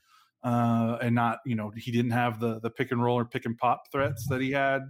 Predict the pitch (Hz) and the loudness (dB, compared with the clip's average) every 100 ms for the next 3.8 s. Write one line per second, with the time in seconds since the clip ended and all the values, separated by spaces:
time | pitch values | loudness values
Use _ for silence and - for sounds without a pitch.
0 | - 139 131 135 135 135 135 135 139 135 | -14 -10 -8 -4 -4 -2 -4 -6 -8 -6
1 | 143 135 - 139 165 170 - 110 104 113 | -8 -8 -4 -2 -2 -4 -6 -8 -6 -8
2 | 113 127 - 156 175 185 190 - 110 - | -4 -6 -4 -2 0 0 -2 -4 -10 -10
3 | _ _ _ _ _ 120 107 92 | _ _ _ _ _ -2 -2 -8